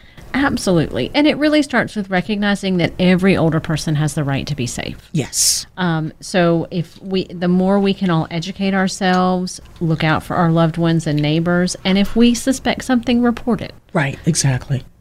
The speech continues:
Speaker 2: Absolutely.
Speaker 1: Making sure that that's, you know, trusting your instincts and, um, looking out for each other.
Speaker 2: Very true. Well, Kim, I have enjoyed our conversation. As always, time eludes us when we are engaged in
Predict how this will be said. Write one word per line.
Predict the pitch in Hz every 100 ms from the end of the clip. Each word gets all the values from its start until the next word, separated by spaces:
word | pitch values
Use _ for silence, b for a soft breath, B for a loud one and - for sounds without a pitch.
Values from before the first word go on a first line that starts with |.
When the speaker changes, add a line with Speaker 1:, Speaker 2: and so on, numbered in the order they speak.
| _ _ 160
Speaker 2:
Absolutely. | 143 - 147 135 117
Speaker 1:
Making | 120 -
sure | 180 170
that | 160 156
that's, | 156 - - - - -
you | 196
know, | 202
trusting | 185 165 190 180
your | 147
instincts | 170 165 175 170 165 - -
and, | 151 147 147 147 151
um, | 143 139 147 -
looking | 170 156 156 147
out | 127
for | 156
each | 135 -
other. | - 123
Speaker 2:
Very | 147 135 123
true. | 123 143 120 - b b b _
Well, | 214
Kim, | - 254 220
I | 214 202
have | 185
enjoyed | 165 165 165
our | 147
conversation. | - 139 139 156 147 151
As | 139 -
always, | 190 202 160 127 -
time | - 185 180 135 127 - 156
eludes | 139 160 180 147
us | 131 107 - - - _ _ _ -
when | 151 147 147 147
we | 160 156 151
are | 139 -
engaged | 147 139 143 135 139 139 - - 151
in | 143 135 131